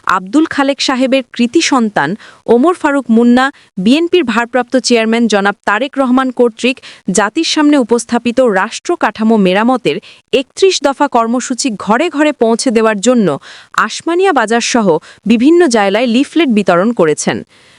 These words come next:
তরুণ এই নেতা ছাত্র ও যুব রাজনীতিতে গুরুত্বপূর্ণ ভূমিকা পালন করেছেন। তিনি জগন্নাথ বিশ্ববিদ্যালয়ের সাবেক ছাত্রদল সাধারণ সম্পাদক ছিলেন এবং ঢাকা মহানগর দক্ষিণে সাবেক যুবদলের যুগ্ম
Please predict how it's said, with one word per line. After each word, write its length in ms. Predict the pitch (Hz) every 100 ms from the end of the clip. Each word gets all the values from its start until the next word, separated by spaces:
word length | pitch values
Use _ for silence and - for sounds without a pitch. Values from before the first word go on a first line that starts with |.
| _ -
তরুণ 280 | 254 311 370
এই 140 | 339
নেতা 340 | 285 269 302 311
ছাত্র 500 | - 226 - - 311 -
ও 80 | 226
যুব 260 | 240 240
রাজনীতিতে 720 | 262 208 196 233 311 - 151 - - -
গুরুত্বপূর্ণ 640 | 247 339 - 381 262 233
ভূমিকা 380 | 269 220 196 240
পালন 320 | 220 160 156
করেছেন। 480 | 160 143 127 175 127 - _ _ _ -
তিনি 200 | 220 214
জগন্নাথ 480 | 196 185 233 294 262
বিশ্ববিদ্যালয়ের 720 | 247 - 247 233 247 247 254
সাবেক 400 | - 208 208 285
ছাত্রদল 480 | - 226 - 220 220
সাধারণ 460 | 214 190 185 220 233
সম্পাদক 520 | - 208 220 202 220 -
ছিলেন 360 | 277 214 180 - - -
এবং 260 | 185 208 233
ঢাকা 320 | 196 208 294
মহানগর 520 | 294 285 302 294 294
দক্ষিণে 560 | 202 - - - 247 269 - -
সাবেক 420 | - 240 233 311
যুবদলের 560 | 226 240 254 247 240 202
যুগ্ম 380 | 220 240 240